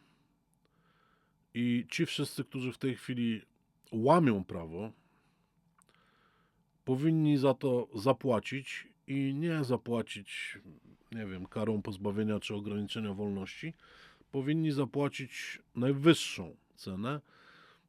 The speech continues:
mm, przewidzianą przez prawo. Dlatego prawo trzeba będzie zmienić. Jestem przeciwnikiem kary śmierci, mm, gdyż nie uważam, żeby sądzi-, sędziowie, jacy obecnie są, byli władni do tego, ku temu, żeby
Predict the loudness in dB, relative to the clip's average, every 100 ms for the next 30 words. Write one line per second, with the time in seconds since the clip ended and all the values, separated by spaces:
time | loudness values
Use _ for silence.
0 | -12 -8 -6 -4 -2 -2 0 2 2 -2
1 | -6 -2 4 4 4 -4 -10 -6 -6 -2
2 | -2 0 -2 -2 -2 0 -2 0 0 0
3 | -2 -10 -16 -8 -6 -2 -2 -2 -6 -2
4 | -4 -2 -4 -2 -4 -4 -4 -6 -6 -10
5 | -12 _ -20 -20 -20 -20 _ _ -8 -6
6 | -4 -4 -2 -2 -2 -4 0 2 2 0
7 | -6 -4 0 2 2 2 2 0 -2 -4
8 | -6 -4 -4 -2 -4 -4 -4 0 0 2
9 | 0 -2 -4 -4 -4 -6 -8 -8 -8 -10
10 | -14 -20 -20 -20 -16 -6 -2 0 0 4
11 | 4 2 0 -2 -4 -6 -4 -4 -2 -4
12 | -8 -12 -18 -20 -16 -10 -4 -2 -2 -4
13 | -6 -6 -6